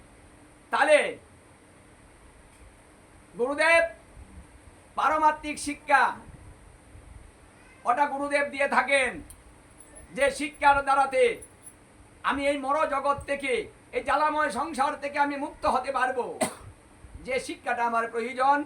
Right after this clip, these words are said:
যে জ্ঞানটা আমার প্রয়োজন, সেই জ্ঞানটাকে বলা হয় আত্মজ্ঞান। আত্মজ্ঞান যে পর্যন্ত না হবে, সেই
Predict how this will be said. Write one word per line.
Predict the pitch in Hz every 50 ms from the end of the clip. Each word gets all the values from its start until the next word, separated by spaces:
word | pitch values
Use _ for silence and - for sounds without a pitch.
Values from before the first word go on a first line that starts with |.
| - - - - - - -
যে | 202 285 277 214
জ্ঞানটা | 226 302 330 349 339 294 - 277
আমার | 262 254 247 240 247
প্রয়োজন, | 247 254 240 262 269 277 277 285 294 294 311 - - - - - -
সেই | - 285 285
জ্ঞানটাকে | 226 254 294 320 330 302 - 269 269 277
বলা | 269 262 277 285
হয় | 269 277 277
আত্মজ্ঞান। | 285 285 - - - 320 302 - - - 302 302 294 277 254 - - - - - - - - - - - - - - - - - - - - - - - - - - 196 190 185 - - - - - - - -
আত্মজ্ঞান | 185 208 262 - - - 349 349 349 285 226 247 330 311 311 302 294
যে | 240 294 285
পর্যন্ত | 285 294 294 285 - - 285 285 277 285 285
না | 285 277 285 254
হবে, | 262 285 294 302 320 339 370 523 - - - -
সেই | - - 254 285 320